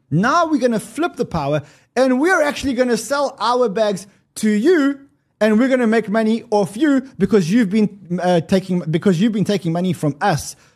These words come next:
for so many years. You've been blocking our access and beating up us for so many years. Now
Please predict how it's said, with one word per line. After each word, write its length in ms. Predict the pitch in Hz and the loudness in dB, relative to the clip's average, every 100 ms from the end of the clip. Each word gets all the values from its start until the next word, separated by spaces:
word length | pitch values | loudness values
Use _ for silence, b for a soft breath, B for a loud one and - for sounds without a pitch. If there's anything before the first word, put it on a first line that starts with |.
| b _ | b _
for 140 | 180 | 0
so 180 | 226 214 | 2 2
many 160 | 185 | 2
years. 260 | 170 143 107 b b | 0 -2 -6 b b
You've 160 | 185 196 | 0 4
been 160 | 208 | 4
blocking 320 | 165 214 185 175 | 2 0 -2 -2
our 180 | 208 | -2
access 380 | 190 196 170 - | -2 -4 -6 -4
and 180 | 175 135 | -2 0
beating 340 | 196 220 208 | 0 -2 -4
up 220 | 190 165 - B B _ - | -4 -6 -10 B B _ -2
us 220 | 208 - | -2 -2
for 120 | - | -6
so 180 | 170 196 | -2 2
many 160 | 180 170 | 2 2
years. 200 | 123 - _ - | -2 -6 _ 0
Now 460 | 214 277 226 220 | 2 2 0 -4